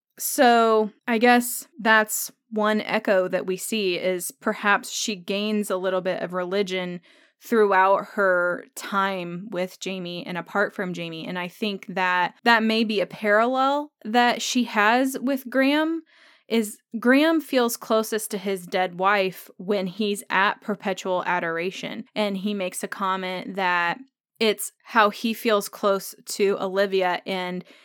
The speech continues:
he likes to think of it as her way of keeping him close as well. So I think that Claire may find that bit of peace with Jamie in that space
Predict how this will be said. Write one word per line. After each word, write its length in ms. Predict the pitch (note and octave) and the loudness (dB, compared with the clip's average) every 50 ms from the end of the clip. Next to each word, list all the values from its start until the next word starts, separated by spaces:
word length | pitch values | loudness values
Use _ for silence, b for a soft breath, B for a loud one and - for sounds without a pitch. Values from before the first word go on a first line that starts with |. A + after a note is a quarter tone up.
| b b | b b
he 200 | _ - B3 A3 | _ -4 -2 0
likes 260 | G#3 G#3 G3 G#3 - - | 2 2 2 0 -2 -4
to 80 | G3+ | -6
think 280 | F#3+ - G3 F#3+ F#3 - | -6 -4 -6 -6 -6 -4
of 100 | G3 E3+ | -4 -4
it 180 | F3 F3 F3 - | -2 -4 -4 -2
as 280 | - F#3 F3 F3 E3+ - | -2 -2 -2 -4 -6 -8
her 260 | - - G3+ G3+ G3 | -6 -2 -2 0 0
way 200 | F3+ F3+ E3+ E3 | -2 -4 -4 -6
of 120 | E3+ E3+ | -8 -8
keeping 360 | - - - F#3 - F3+ F3 | -10 -12 -12 -10 -10 -10 -10
him 300 | E3+ - - - F#3+ E3+ | -10 -10 -10 -10 -10 -10
close 380 | E3 - - - - - - - | -10 -10 -10 -8 -8 -8 -8 -10
as 160 | - - - | -10 -10 -10
well. 360 | - - - - - - - _ _ _ - | -10 -8 -8 -8 -8 -8 -10 _ _ _ -12
So 260 | - - - B3 A3+ | -8 -4 0 4 4
I 100 | G#3+ G#3 | 4 4
think 340 | G#3 - - A#3+ A3+ A#3 - | 2 0 -2 0 0 0 0
that 160 | A3 - - | -2 -4 -4
Claire 420 | - - - A#3 A3 A3 G#3+ G#3+ G#3 | -6 -6 -2 0 4 4 6 4 4
may 280 | G#3 G#3 G3 G3 G3 | 2 -2 -4 -4 -6
find 580 | F#3 - - - A3 G#3+ G3+ G3+ G3 G3 G3 F#3+ | -6 -10 -8 -2 0 0 0 0 0 -4 -6 -4
that 320 | F#3 F#3+ F#3 F3+ F3 F3 | 0 2 2 2 0 0
bit 220 | G3+ F#3+ F#3 F3+ - | -2 -2 -2 -2 -4
of 160 | C3 E3 - | -6 -10 -10
peace 520 | - - - G3+ F#3+ F3+ - - - - b b b b b b b _ _ _ _ _ - | -12 -10 -8 -8 -8 -8 -8 -10 -12 -12 b b b b b b b _ _ _ _ _ -2
with 300 | G#3 G3+ G#3+ G3+ - F#3 | 0 0 0 0 -2 -4
Jamie 640 | F3 G3 G3+ G#3 G#3 G3 F3+ F3 F3 F3 - - _ - | -2 0 0 0 0 -2 -2 -6 -8 -10 -12 -14 _ -6
in 400 | - G#3 G3+ G3+ G3 G3 G3 - - | -4 -4 -2 -2 -4 -4 -6 -6 -8
that 760 | - F3 E3+ G3 G3 G3 F#3 F3+ F3+ - _ - - - - - _ _ | -10 -8 -6 -4 -2 -2 -2 -2 -2 -4 _ -10 -10 -10 -10 -12 _ _
space 760 | - - - - - - G#3+ F#3 - - - - - - - | -14 -14 -12 -8 -4 -2 -2 -2 -2 -6 -8 -12 -12 -12 -14